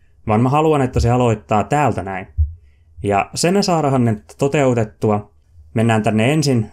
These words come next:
ennen kuin painetaan mitään tähän, tähän muodon reunaan, niin että teille tulee tällainen neljähän osoittavainen nuoli. Sitten me painetaan nyt hiiren oikeaan nyt painiketta, ja täältä valitaan muotoille muotoa.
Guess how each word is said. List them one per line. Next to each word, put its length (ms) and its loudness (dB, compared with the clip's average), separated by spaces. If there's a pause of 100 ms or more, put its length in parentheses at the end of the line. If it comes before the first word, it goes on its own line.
(220)
ennen 220 0
kuin 120 -2
painetaan 520 0
mitään 380 -2
tähän, 460 -4 (560)
tähän 220 2
muodon 340 0
reunaan, 640 0
niin 220 0
että 140 -4
teille 240 0
tulee 480 0
tällainen 540 -2 (520)
neljähän 520 0 (160)
osoittavainen 720 -2 (120)
nuoli. 440 0
Sitten 540 -4
me 100 -2
painetaan 600 0
nyt 220 -6
hiiren 300 0
oikeaan 540 0
nyt 220 -6 (200)
painiketta, 720 -2 (420)
ja 100 -2
täältä 440 0
valitaan 580 -2 (100)
muotoille 640 0
muotoa. 680 -2